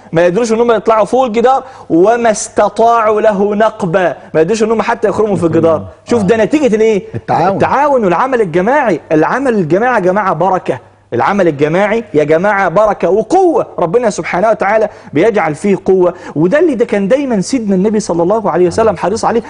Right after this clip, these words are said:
Speaker 1: من أول لحظة، من أول لحظة لما بنى مسجده صلى الله عليه وسلم في المدينة المنورة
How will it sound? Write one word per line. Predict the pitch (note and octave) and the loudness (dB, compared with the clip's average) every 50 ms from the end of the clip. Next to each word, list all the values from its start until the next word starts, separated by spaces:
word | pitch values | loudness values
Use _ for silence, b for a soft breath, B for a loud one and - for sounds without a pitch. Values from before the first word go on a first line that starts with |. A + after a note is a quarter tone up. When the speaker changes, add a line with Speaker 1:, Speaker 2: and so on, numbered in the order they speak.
| B B B | B B B
Speaker 1:
من | D#3 E3 | -2 0
أول | G3+ D4+ D4 B3+ A3 G#3+ | 0 0 0 0 0 0
لحظة، | B3 - - G#3+ D#3+ C3+ B B B B B C4 B | -2 -2 -2 -2 -2 -2 B B B B B -8 B
من | D3+ F3+ | -2 0
أول | A#3+ C#4+ C4 B3 B3+ | 0 0 0 0 -2
لحظة | C4+ C4 A3 G#3+ | -2 -2 0 0
لما | G#3 G3 F#3 F3 | 0 0 0 0
بنى | E3+ A3+ C4 B3+ A3+ | 0 0 0 0 0
مسجده | G3 F3+ E3 D3+ D#3+ A3 G3+ G#3+ F3+ E3 | 0 0 -2 -2 -2 -2 0 0 0 0
صلى | - F3+ E3 E3 E3 | 0 -2 -2 0 0
الله | F#3+ A3 A#3 G3+ F3 | 0 0 0 0 0
عليه | D#3+ E3 E3 | 0 0 0
وسلم | D#3+ D#3+ - A3 G#3+ G3 | 0 0 0 -2 -2 -2
في | D#3+ E3+ | -2 -2
المدينة | D#3+ D3+ D#3 E3 G#3+ A#3 A#3 | -2 -2 -2 0 0 0 2
المنورة | G#3 G3 F#3 E3+ E3 D#3+ D#3+ E3 E3+ F3 | 2 2 2 2 2 4 4 4 2 0